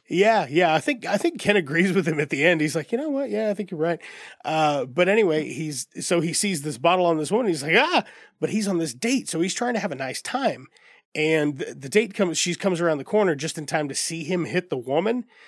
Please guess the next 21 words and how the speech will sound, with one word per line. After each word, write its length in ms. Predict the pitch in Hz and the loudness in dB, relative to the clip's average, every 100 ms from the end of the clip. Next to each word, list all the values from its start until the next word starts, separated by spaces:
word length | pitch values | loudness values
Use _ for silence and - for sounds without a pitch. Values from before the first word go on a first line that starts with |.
| - _ | -20 _
And 160 | 139 127 | -6 0
he's 180 | 180 170 | 2 2
outside 360 | - - 165 | 0 0 0
like, 160 | 143 - | -2 -2
"Listen, 280 | 175 151 143 | -2 0 -2
I 80 | |
would 180 | 151 151 | -2 -2
have 80 | 143 | -2
never 320 | 139 151 147 | 0 0 0
hit 160 | 147 151 | 2 2
her. 80 | 151 | 2
She 140 | - | -2
came 280 | - 160 147 | -4 -2 0
at 120 | 147 | 0
me 120 | 151 147 | -2 -4
with 160 | 131 | -4
a 40 | 135 | -6
bottle." 440 | 123 165 165 165 302 | 2 4 6 4 2
It 380 | 294 - - - | 0 0 0 0
was, 200 | - - | 2 2
<laughs> 560 | - 277 - 330 403 | 6 4 4 0 -4